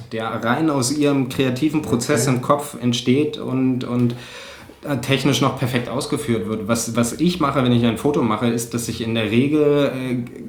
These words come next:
Speaker 1: gegebene Elemente vor mir habe, die ich einfach an-, umordne, sag ich mal.
Speaker 2: Mhm.
Speaker 1: Also ich hab da eine Handlung, die stattfindet. Je nachdem, aus welchem Winkel ich sie angucke, ist das Bild anders aufgebaut und drück dann, äh, simpel gesagt nur noch drauf, sag ich mal.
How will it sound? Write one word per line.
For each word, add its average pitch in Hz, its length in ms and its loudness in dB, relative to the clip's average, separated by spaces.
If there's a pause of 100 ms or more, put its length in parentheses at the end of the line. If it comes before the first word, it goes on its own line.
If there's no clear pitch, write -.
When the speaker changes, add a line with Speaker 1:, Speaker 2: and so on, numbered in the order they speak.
(140)
Speaker 1:
gegebene 139 440 2
Elemente 123 480 2
vor 151 260 2
mir 123 200 2
habe, 117 220 2
die 117 120 -2
ich 117 120 -6
einfach 120 420 -2
an-, 143 160 -2
umordne, 110 1000 -2
sag 107 220 -6
ich 117 120 -4
mal. 131 280 2
Speaker 2:
Mhm. 147 40 2 (340)
Speaker 1:
Also 104 140 -4
ich 117 60 4
hab 123 100 2
da 143 80 4
eine 120 160 4
Handlung, 143 260 4
die 135 100 0
stattfindet. 131 580 2
Je 123 80 6
nachdem, 135 300 2
aus 117 120 0
welchem 120 240 4
Winkel 135 220 4
ich 120 120 2
sie 127 120 2
angucke, 135 420 0
ist 127 360 0
das 120 100 0
Bild 135 200 -2
anders 117 240 0
aufgebaut 113 580 0
und 110 220 -4
drück 117 160 2
dann, 113 300 2
äh, 113 40 0 (580)
simpel 117 360 4
gesagt 110 340 0
nur 110 120 2
noch 98 140 -2
drauf, 131 340 2
sag 110 200 0
ich 113 120 -2
mal. 120 320 4